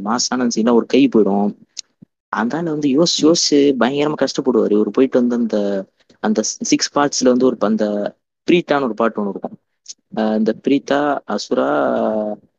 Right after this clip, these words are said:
ஏதோ அந்த இ-, இந்தியன் மித்தாலஜி பேர் தான் இருக்கும் அதுல. அது, அதுல ஒரு பாட்டை வந்து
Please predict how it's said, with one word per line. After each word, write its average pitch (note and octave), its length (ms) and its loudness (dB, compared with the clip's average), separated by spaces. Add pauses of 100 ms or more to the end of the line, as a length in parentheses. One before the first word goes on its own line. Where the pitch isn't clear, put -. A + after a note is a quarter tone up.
(140)
ஏதோ A2+ 360 2
அந்த A2 460 2
இ-, A2 280 0
இந்தியன் C3 300 2
மித்தாலஜி G#2 640 -2
பேர் G#2+ 220 0
தான் A2 140 0
இருக்கும் G2+ 220 -4
அதுல. G2 320 -8 (160)
அது, G2+ 240 -4
அதுல A2+ 200 4
ஒரு A2+ 120 4
பாட்டை C3+ 340 0
வந்து C3+ 520 0